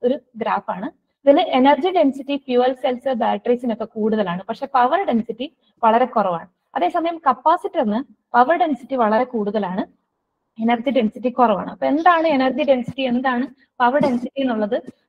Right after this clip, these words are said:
ഏഹ്, നമുക്കൊരു എക്സാമ്പിളിലൂടെ പരിചയപ്പെടാൻ സാധിക്കും. അതുപോലെ ഈ കാണുന്ന graph ഒരു capacitor എങ്ങനെയാണ് charge ചെയ്യുന്നത്, discharge ചെയ്യുന്നത്,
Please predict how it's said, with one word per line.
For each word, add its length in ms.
ഏഹ്, 120
നമുക്കൊരു 440
എക്സാമ്പിളിലൂടെ 720
പരിചയപ്പെടാൻ 480
സാധിക്കും. 300
അതുപോലെ 440
ഈ 80
കാണുന്ന 420
graph 520
ഒരു 180
capacitor 600
എങ്ങനെയാണ് 540
charge 320
ചെയ്യുന്നത്, 340
discharge 420
ചെയ്യുന്നത്, 420